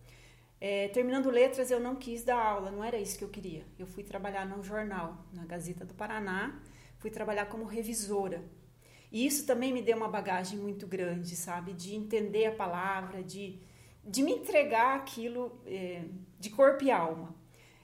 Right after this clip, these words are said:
É, na revisão, um pouco, um ano, é, eu achei que sabia tudo.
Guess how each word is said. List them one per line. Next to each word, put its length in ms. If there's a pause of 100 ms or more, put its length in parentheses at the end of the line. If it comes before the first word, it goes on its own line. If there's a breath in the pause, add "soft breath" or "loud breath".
(120 loud breath)
É, 640
na 160
revisão, 580
um 140 (200)
pouco, 540
um 160
ano, 560 (560 loud breath)
é, 220
eu 120
achei 280
que 80
sabia 280
tudo. 540